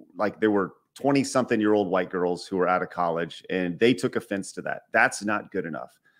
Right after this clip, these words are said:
So they went to, uh, my business partner at the time was like, "He needs to apologize," you know, and they did the, the white savior thing where it's like, "He needs to apologize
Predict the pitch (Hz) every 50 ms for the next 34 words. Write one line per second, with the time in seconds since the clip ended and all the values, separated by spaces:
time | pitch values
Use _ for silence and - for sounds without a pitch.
0 | _ _ - - - 110 107 107 104 92 92 123 127 113 123 117 117 - - -
1 | 117 110 110 104 101 98 95 - - _ _ _ _ _ - 101 104 101 101 98
2 | 95 92 98 107 104 98 131 127 - 120 - - 107 104 90 90 95 76 92 -
3 | - 92 92 90 92 - 85 80 - - - - 131 165 175 165 139 - - 104
4 | 92 - - - 95 95 92 87 - - 76 60 - - - - - - - _
5 | _ - - 87 87 87 90 92 101 - 104 107 104 98 101 85 98 92 90 87
6 | 82 - 90 90 98 98 95 - - - 107 110 92 90 87 90 - - 80 80
7 | 92 90 87 85 85 - 87 82 76 _ _ - - 131 151 170 160 127 - 127
8 | 107 - - 113 110 104 104 90 92 95 92 90 92 -